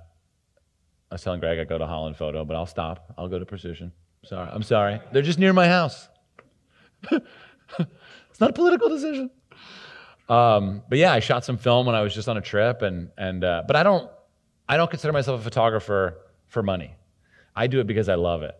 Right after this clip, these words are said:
I do it because I wanna record memories. And for me, like, recording memories is a big part of life. Um, we offer people that ability.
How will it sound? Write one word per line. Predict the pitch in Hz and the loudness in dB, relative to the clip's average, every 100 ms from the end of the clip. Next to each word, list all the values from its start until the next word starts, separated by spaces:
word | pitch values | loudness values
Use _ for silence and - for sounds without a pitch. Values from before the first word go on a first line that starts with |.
| - | -2
I | 120 | 0
do | 135 | 2
it | |
because | 117 113 | 0 0
I | |
wanna | 117 110 | 0 0
record | 98 - 113 104 104 101 | -4 -6 -2 0 0 -4
memories. | 98 90 85 73 - _ _ _ - _ - | -4 -4 -4 -10 -14 _ _ _ -20 _ -4
And | 110 | -2
for | 135 | 0
me, | 135 151 156 135 120 - | 0 0 0 0 -2 0
like, | 117 113 - | 4 4 2
recording | 113 - 151 139 | -6 4 4 6
memories | 127 123 110 98 | 2 0 -2 -2
is | 101 | -4
a | |
big | 92 113 110 98 87 | -2 2 4 2 2
part | 107 98 90 - | 4 4 2 0
of | 98 92 90 85 - _ _ _ _ _ _ _ _ _ _ _ _ _ _ | 2 4 2 -4 -14 _ _ _ _ _ _ _ _ _ _ _ _ _ _
life. | 113 92 80 - _ _ _ _ _ _ _ _ _ _ _ _ _ _ - | -2 0 -4 -16 _ _ _ _ _ _ _ _ _ _ _ _ _ _ -4
Um, | 101 98 92 90 85 87 92 - _ | 0 2 2 0 -4 -10 -16 -20 _
we | 110 170 190 180 | -6 -2 -2 -4
offer | 117 135 156 | 0 0 0
people | 143 127 | -4 0
that | 127 107 | 2 2
ability. | 110 107 67 | 2 0 -4